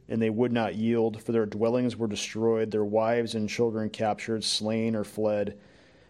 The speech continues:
From Hithlum there came neither news nor help, and Barahir and his men were hunted like wild beasts, and they retreated to the barren highland above the forest, and wandered among the tarns and rocky moors of that region, furthest from the spies and spells of Morgoth.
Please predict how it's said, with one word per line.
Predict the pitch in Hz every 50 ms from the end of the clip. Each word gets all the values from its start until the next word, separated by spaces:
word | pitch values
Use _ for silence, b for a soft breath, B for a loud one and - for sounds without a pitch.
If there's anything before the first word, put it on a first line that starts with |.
| b -
From | 131 123 113
Hithlum | - 143 143 143 - 139 127 123 123
there | 117 110 104 101
came | - - 135 127 123 120 120
neither | 117 117 117 113 110 104
news | 107 113 120 127 127 131 120 120
nor | 120 110 104
help, | 101 120 120 117 113 110 -
and | 110 107 92
Barahir | 110 113 120 123 123 110 101 120 123 123
and | 113 113
his | 104 90 90
men | 104 110 113 113 113
were | 107 101 98
hunted | - - 120 120 117 123 120 107
like | 104 104 90
wild | 101 98 107 107 113 110 107 90 85
beasts, | 110 107 101 95 - - - - - b b b b b b b b b
and | - 110 110
they | 107
retreated | 107 107 104 - - - 131 127 120
to | 120 120
the | 104 104
barren | 85 113 110 113 117 117 110
highland | 98 110 117 117 117 117 113 110
above | 98 107 110 101 98
the | 98
forest, | - - - 107 104 101 104 101 - - 104
and | 101 101 104
wandered | 104 113 113 117 117 113 110
among | 113 107 107 110 110 107
the | 101 98
tarns | - - - 117 113 117 117 117 117 104
and | 113 98 92 92
rocky | 107 107 110 - - 107 104
moors | 104 104 101 107 107 107 -
of | 101 90
that | 107 104 -
region, | 78 98 95 92 87 98 95 95 90
furthest | - - 120 120 120 127 120 -
from | - 123 113
the | 104
spies | - - - 117 113 113 113 110 101
and | 107 98
spells | - - - 107 104 98 98
of | 92
Morgoth. | 92 95 92 98 101 98 92 90 87